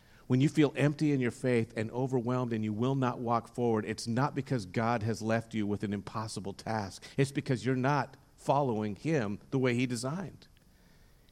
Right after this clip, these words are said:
He will draw near to those that draw near. He will gloriously supply everything you need for the journey.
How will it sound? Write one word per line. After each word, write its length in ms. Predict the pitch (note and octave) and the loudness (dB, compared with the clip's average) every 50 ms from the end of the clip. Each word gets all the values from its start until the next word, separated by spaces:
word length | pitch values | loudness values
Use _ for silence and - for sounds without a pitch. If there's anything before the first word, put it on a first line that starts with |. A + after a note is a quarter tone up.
| - - - - - - | -20 -20 -20 -20 -14 0
He 160 | - D#3 D#3+ | 2 4 4
will 160 | D3 D3+ C#3+ | 4 4 2
draw 300 | G#2 - C#3+ D3+ D3 C#3 | 0 2 2 4 4 4
near 440 | B2 B2 C3+ D3+ D3 A#2+ F#2+ E2+ - - | 4 4 2 2 2 0 0 -2 -4 -6
to 100 | - A2 | -6 -2
those 240 | G#2+ A2+ G#2+ - - | -2 -2 -2 -2 -4
that 120 | A2+ - | -8 -6
draw 200 | - A2 G#2+ G#2 | -4 -2 -2 -2
near. 240 | G2 G2+ G#2 G2 F#2 | -2 -2 -2 -4 -4
He 220 | - - C#3+ D3 | -4 -2 0 0
will 180 | D3 B2+ A#2 G2 | 2 2 0 0
gloriously 680 | - - - B2 C3 C#3 D3 D3+ D3 C#3 C3+ C3+ C3+ B2+ | -2 -4 -2 2 2 4 6 6 4 4 2 0 -4 -4
supply 540 | - - D3 - - C#3 B2+ B2 A#2 A2+ A2 | -4 -4 -6 -6 -4 -2 0 2 2 2 0
everything 520 | F#2+ B2+ C#3+ C3+ D3 C#3 C#3+ C#3+ C3 B2+ | 0 0 0 0 0 -2 -2 -2 -2 -2
you 80 | B2 A#2 | -2 -4
need 400 | A#2 A#2+ B2 A#2 A2 G2+ F2 - - - - - - | -2 -2 0 2 2 0 0 -4 -10 -20 -20 -20 -8
for 200 | - - B2 G#2+ | -2 -2 0 0
the 100 | G#2+ G2+ | 0 -4
journey. 500 | F#2 F#2 G#2+ A2 G#2+ G2+ F#2+ F2 E2 | -4 -4 -4 -4 -4 -4 -6 -8 -10